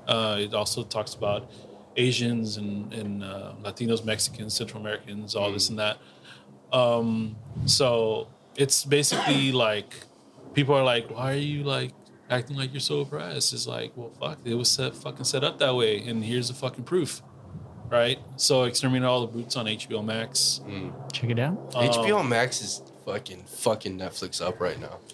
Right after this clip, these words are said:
Speaker 1: Oh man,
Speaker 3: I mean,
Speaker 1: I
Speaker 3: H B O's been the king since
Speaker 2: Yeah,
Speaker 3: day one.
Speaker 2: yeah.
Speaker 3: Like, they still
Speaker 1: Home
Speaker 3: are.
Speaker 1: box office, guys.
Speaker 3: Yeah,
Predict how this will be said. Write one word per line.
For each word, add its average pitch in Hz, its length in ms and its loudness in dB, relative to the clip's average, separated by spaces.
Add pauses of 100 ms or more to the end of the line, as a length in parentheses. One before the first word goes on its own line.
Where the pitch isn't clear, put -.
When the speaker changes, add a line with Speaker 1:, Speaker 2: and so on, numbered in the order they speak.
(140)
Speaker 1:
Oh 123 160 -2
man, 117 240 0
Speaker 3:
I - 20 6
mean, 175 120 4
Speaker 1:
I 196 40 4
Speaker 3:
H 226 160 0
B 269 80 4
O's 269 140 4
been 180 160 6
the 196 80 4
king 208 260 2
since 160 380 2 (100)
Speaker 2:
Yeah, 139 140 6
Speaker 3:
day 165 80 6
one. 156 320 4
Speaker 2:
yeah. 120 100 4
Speaker 3:
Like, 120 140 0
they 139 100 6
still 151 300 4
Speaker 1:
Home 151 300 4
Speaker 3:
are. 139 80 0 (100)
Speaker 1:
box 127 380 4
office, 107 360 0
guys. 107 460 -4 (140)
Speaker 3:
Yeah, 120 280 6